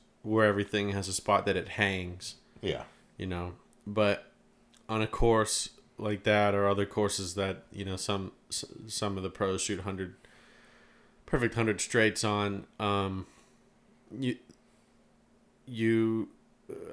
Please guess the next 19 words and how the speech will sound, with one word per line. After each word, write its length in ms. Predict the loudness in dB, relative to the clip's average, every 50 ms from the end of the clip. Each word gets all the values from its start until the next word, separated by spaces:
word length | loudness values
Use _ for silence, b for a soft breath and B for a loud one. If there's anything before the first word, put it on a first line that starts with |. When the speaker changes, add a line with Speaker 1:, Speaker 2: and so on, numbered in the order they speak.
| -8
Speaker 1:
I 140 | -4 -2 0
mean, 300 | 2 4 4 4 4 6
I 100 | 4 4
can 180 | 4 4 0 0
tell 220 | 2 2 4 4
you, 320 | 4 4 4 4 2 2 2
I 120 | 0 -2
can't 260 | 0 2 2 2 2 2
speak 300 | 2 4 2 2 4 2
for 80 | 2
anybody 360 | 2 2 2 2 2 2 2
else, 200 | 2 0 -2 -4
but 120 | -4 -2 -2
I 60 | -2
can 240 | 0 0 0 0 0
speak 240 | -2 -2 -4 -4 -4
for 80 | -6
myself. 600 | -6 -4 -4 -6 -4 -4 -4 -4 -4 -4 -8 -12 -8
Like, 200 | -8 -6 -6 -8